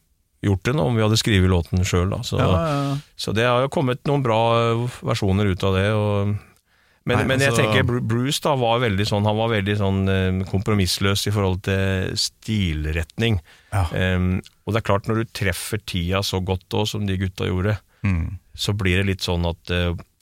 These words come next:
Speaker 1: hvorfor skal du også søke i, ut i så mye annet, eh, egentlig, da, når du, når du får et, at du gjør noe som du brenner for. Ehm, et, du har et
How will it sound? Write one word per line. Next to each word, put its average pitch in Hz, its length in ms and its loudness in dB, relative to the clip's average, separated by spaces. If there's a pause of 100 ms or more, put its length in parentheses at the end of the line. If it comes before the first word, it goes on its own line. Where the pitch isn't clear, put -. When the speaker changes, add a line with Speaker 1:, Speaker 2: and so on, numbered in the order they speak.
Speaker 1:
hvorfor 90 460 -4
skal 92 220 -2
du 92 160 0
også - 280 -6 (160)
søke 92 400 -4
i, 85 140 -2 (360)
ut 87 140 -6
i 104 40 -4
så 101 140 -2
mye 95 140 0
annet, 92 560 -2
eh, 90 480 -2
egentlig, 87 300 -2
da, 98 120 2
når 90 160 2
du, 90 200 0
når 90 160 -2
du 90 100 -2
får 87 420 -4
et, 92 120 -6
at - 560 -18
du 104 80 0
gjør 95 320 2
noe 92 180 2
som 90 140 0
du 92 80 4
brenner 85 280 2
for. 98 300 0 (400)
Ehm, 87 640 -2 (340)
et, 92 120 -2
du 95 100 -4
har 90 200 0
et 92 200 -4